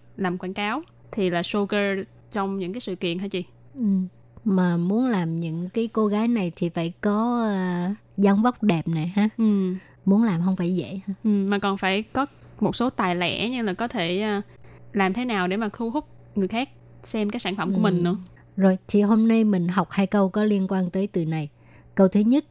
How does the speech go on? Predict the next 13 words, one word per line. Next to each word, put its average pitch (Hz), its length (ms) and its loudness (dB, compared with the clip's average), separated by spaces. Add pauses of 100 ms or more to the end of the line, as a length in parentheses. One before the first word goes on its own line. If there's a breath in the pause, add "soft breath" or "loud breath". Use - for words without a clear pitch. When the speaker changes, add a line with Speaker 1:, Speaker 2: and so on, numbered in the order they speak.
(220)
Speaker 2:
mình 196 320 4
thích 247 200 -4
nhất 294 280 2
là 180 180 4
xem 220 300 0
triển 180 200 -2
lãm 175 300 -2
ô 202 120 -4
tô. 208 300 4 (240)
Và 180 180 -2
câu 190 180 -4
thứ 208 80 0
hai, 202 380 0